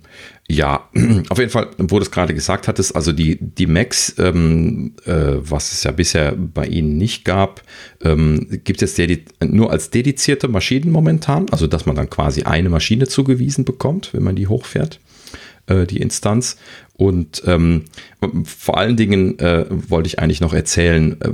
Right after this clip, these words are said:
wodurch ich überhaupt mitbekommen habe, <laughs> dass, äh, sie da eine,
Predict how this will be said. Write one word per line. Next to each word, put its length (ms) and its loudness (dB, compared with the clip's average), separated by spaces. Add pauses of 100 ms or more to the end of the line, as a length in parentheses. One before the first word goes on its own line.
wodurch 340 2
ich 120 -10
überhaupt 260 0
mitbekommen 580 -2
habe, 220 2 (240)
<laughs> 260 -12
dass, 440 -2
äh, 340 2
sie 220 -4
da 100 2
eine, 180 -2